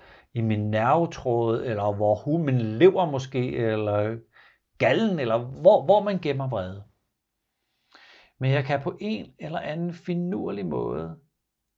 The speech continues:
gemme vrede i min krop. Men det er gemt væk fra mig selv,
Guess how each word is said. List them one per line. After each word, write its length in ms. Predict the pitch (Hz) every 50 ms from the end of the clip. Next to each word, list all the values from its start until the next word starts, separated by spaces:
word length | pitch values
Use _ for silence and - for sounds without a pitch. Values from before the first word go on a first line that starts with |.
| _ _ _ -
gemme 520 | 127 127 131 151 165 170 170 170 165 - _ _ _ _ _ _ -
vrede 760 | 107 104 101 101 107 107 110 113 123 139 143 156 151 - - _ _
i 100 | - 127
min 220 | 117 117 107 104 101
krop. 340 | - - - - - - - _ _ _ _ _ _ _ _ _ _ _ _ _ _ _ _ _ _ _ _ _ _ _ _ _ _ _ _ _ _ _ _ _ _ _ _ _ _ _ _ _ _ -
Men 140 | 123 113 117
det 120 | 127 127
er 40 | 127
gemt 260 | 131 117 107 104 113
væk 180 | 143 160 160 -
fra 120 | - 170
mig 160 | 143 - 127
selv, 280 | - - 175 180 -